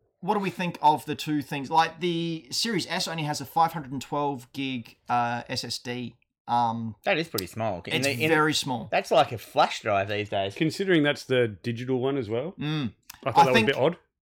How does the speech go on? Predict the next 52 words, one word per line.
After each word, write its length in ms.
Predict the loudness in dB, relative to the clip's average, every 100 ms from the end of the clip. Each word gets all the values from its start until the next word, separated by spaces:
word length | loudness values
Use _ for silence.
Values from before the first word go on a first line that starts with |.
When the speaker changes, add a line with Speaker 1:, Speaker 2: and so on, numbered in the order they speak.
| _
Speaker 1:
we 180 | -4 -2
just 160 | 0
have 140 | -2 -2
to 60 | -4
get 140 | -6
used 240 | -6 -8 -6
to 100 | -6
a 80 | -4
world 300 | 0 0 -2
where 160 | -6 -6
we're 120 | -6
gonna 180 | -4 -4
have 140 | -6
to 60 | -10
just 200 | -12 -14 _ _ -4
download 460 | -4 -2 -4 -6
games 440 | -6 -6 -8 -10 -12 -10
a 80 |
lot 180 | -8 -8
more, 240 | -8 -8 -10 -12
like, 360 | -4 -4 -4 2
buy 200 | 4 4
them, 280 | 2 -6 -2
play 220 | 2 2
them, 240 | 0 -4 -4
delete 300 | -4 -4 -4
them, 240 | -8 -8 -14 _ -6
and 220 | -4 -4
then 100 | -4
re-download 480 | -6 -6 -4 -4 -6
it 60 |
if 140 | -10 -10
we 60 |
wanna 160 | -8 -6
play 180 | -6 -6
it 60 | 0
again. 140 | 2
Speaker 3:
Do 40 |
we 80 | 2
know 200 | 0 2
if 160 | 2 0
the 80 | -4
Series 360 | -2 -2 0
S 260 | -2 -4 -6
has, 560 | -2 0 0 -4 -12 -16 -6
like, 180 | -4 -4
expandable 500 | -8 -4 -2 0 -2
memory? 320 | -2 -4 -6 -12 _ _
Speaker 1:
You'd 200 | 0 2
assume 300 | 2 2 0
it 80 | -2
would. 200 | -6